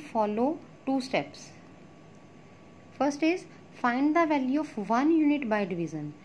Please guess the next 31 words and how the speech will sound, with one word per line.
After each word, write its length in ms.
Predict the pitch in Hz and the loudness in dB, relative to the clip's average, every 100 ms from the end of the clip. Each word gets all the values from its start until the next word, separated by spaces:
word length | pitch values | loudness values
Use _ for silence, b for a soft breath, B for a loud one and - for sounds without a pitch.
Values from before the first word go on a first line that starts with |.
| B B | B B
हमें 200 | 254 269 | -2 0
सबसे 400 | 302 269 262 294 285 | 0 -4 -4 -4 -2
पहले 300 | 254 214 247 - - 254 | -2 0 -2 -4 -10 -4
एक 420 | 269 311 - - | -2 -2 -4 -2
यूनिट 240 | 262 262 | -2 -2
की 100 | - 247 | -4 0
वैल्यू 280 | 202 185 185 | 0 0 -4
जो 80 | 202 | -2
है 140 | 240 277 | -2 -2
वो 80 | 233 233 | -4 -4
पता 200 | 226 202 | -2 -4
करनी 340 | 185 156 160 170 | -4 -6 -6 -4
है, 160 | 254 359 B B - | -4 -6 B B -4
and 180 | 202 196 | -2 0
that 200 | 226 226 | -2 -2
we 80 | 262 | -4
will 100 | 285 269 | -4 -4
find 260 | 220 190 185 | -4 -2 0
by 80 | 226 196 | 0 -2
division। 400 | 170 170 147 135 - - - - - - - - - B B B B - - | -2 -4 -4 -8 -12 -20 -20 -20 -20 -20 -20 -20 -20 B B B B -20 -2
And 220 | 247 247 254 | 2 4 2
next 300 | 285 - 330 | -2 -2 0
is 300 | 359 440 - - - - - - - | 0 -2 -10 -20 -20 -20 -20 -20 -6
find 300 | - 254 320 | -2 0 0
the 100 | 392 359 | 0 0
value 320 | 330 294 320 | 2 2 0
of 200 | - - - | -4 -4 -2
more 360 | 233 269 349 | 2 2 4
units 480 | 330 277 277 302 - - - | 4 4 4 0 -8 -18 -14
by 180 | 202 226 240 | 2 2 4
multiplication। 760 | 214 190 180 165 147 - 151 | 0 -2 -4 -4 -6 -8 -12